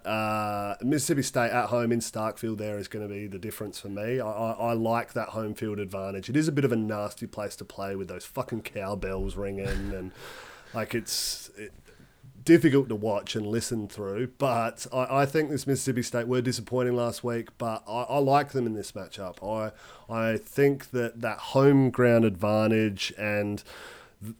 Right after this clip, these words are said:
what they're gonna be able to do through the air, uh, against an N C State team who, yes, blew up week one, but was against pretty piss poor competition.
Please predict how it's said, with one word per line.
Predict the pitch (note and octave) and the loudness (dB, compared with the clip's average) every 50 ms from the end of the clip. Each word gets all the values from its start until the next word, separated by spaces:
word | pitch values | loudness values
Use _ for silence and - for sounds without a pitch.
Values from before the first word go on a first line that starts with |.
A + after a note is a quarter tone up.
| - G#2 | -4 6
what | A#2+ C3+ C#3+ C#3+ C#3 | 8 10 10 10 8
they're | B2+ C3+ C3+ C3 B2 | 6 6 6 6 6
gonna | - B2+ B2 | 6 6 6
be | A2 B2 | 6 6
able | A#2+ A2+ A2+ | 6 6 4
to | A2 | 2
do | G2 - A#2+ A#2 A2+ | 2 2 2 2 2
through | A2 - - A#2 A2+ A2+ | 0 -2 -2 0 2 2
the | A2 G#2+ G#2 G#2 G2 | 2 0 -2 -4 -2
air, | G#2 G#2+ A2+ C#3 E3 F#3 F#3 E3 F#2+ | -2 0 2 4 4 4 2 2 0
uh, | G#2 G#2+ G#2+ G#2+ G#2 G#2 G2+ | -2 -2 -2 -2 -2 -2 -4
against | A#2+ A2 - C#3 C#3+ C3+ C#3 - | -2 2 2 4 4 2 2 0
an | C#3 | 2
N | C3+ C3 | 2 2
C | - C3+ | 0 -2
State | B2 - - B2+ A#2+ A#2 | -2 0 0 0 0 0
team | - B2 A#2+ A#2 | 0 -2 0 0
who, | G#2+ A2 | 0 0
yes, | A2+ G#2+ A#2+ A#2 G2+ - | 0 2 2 0 0 -2
blew | - - B2 B2+ B2 | -2 4 6 6 6
up | B2 A#2+ - | 6 6 2
week | B2 A#2 A2 - | 0 -2 -2 -2
one, | - A2+ A2+ A2+ A2+ A2+ A2 | -2 0 2 2 2 0 0
but | G#2+ A2+ G#2 G2+ - A2 | -2 -4 -4 -4 -4 -6
was | A#2 A2 G2+ | -6 -6 -6
against | G#2+ G#2 G2 A2 G#2 F#2 - - | -8 -6 -6 -6 -6 -6 -8 -8
pretty | - C3+ B2+ A#2 | -6 -6 -6 -6
piss | - - - - A#2 A2+ - | -8 -10 -6 -6 -6 -6 -6
poor | - - - A2 A2 G#2+ G2+ | -8 -6 -4 -4 -4 -4 -6
competition. | - - G#2+ G#2 F#2+ G2+ F2+ - - A2 G#2+ - - D3 E3+ D#3+ C#3 | -6 -8 -8 -6 -6 -8 -10 -8 -8 -8 -6 -6 -6 -6 -6 -8 -10